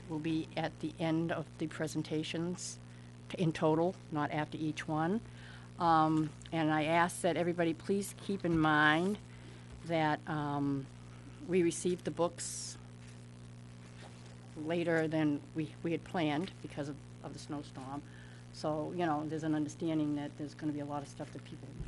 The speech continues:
really haven't had a chance to look at. And I'm sure if Don can answer it easily, he will, or if, um, uh, say Bill, for example, can answer it easily, he will. If not, uh, we'll take down the questions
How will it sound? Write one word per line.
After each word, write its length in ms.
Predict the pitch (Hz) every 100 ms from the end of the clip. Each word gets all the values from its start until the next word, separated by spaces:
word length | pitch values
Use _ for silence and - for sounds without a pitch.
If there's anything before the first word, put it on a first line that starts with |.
| - -
really 220 | 160 156
haven't 240 | 156 147 147
had 160 | 151
a 180 | 147 -
chance 220 | 151 143
to 100 | -
look 220 | 151 156 151
at. 160 | 143 - - -
And 100 | 156
I'm 100 | 165
sure 260 | - 165 -
if 160 | 156 - - 165
Don 300 | 156 156 165
can 180 | - 156
answer 360 | 165 156 -
it 80 | 143
easily, 540 | 175 180 170 160 160 156 - - - - -
he 160 | - 170
will, 420 | 156 156 151 165 - 151
or 220 | 143 143 160
if, 160 | 151 - - - -
um, 460 | 143 135 131 143 - - - - - - - -
uh, 220 | 147 139 139 - -
say 100 | -
Bill, 200 | 139 147 -
for 80 | 160
example, 440 | 147 151 151 147 - - -
can 160 | 156 151
answer 260 | 151 -
it 80 | -
easily, 300 | 151 - 156
he 140 | 151
will. 200 | 151 160 - - -
If 260 | 190 180 -
not, 400 | 156 147 151 151 - - - - - -
uh, 400 | 156 147 139 139 -
we'll 160 | 151 151
take 340 | - 165 -
down 460 | 156 151 156 165 170
the 60 | 160
questions 680 | - 165 - 175 160 151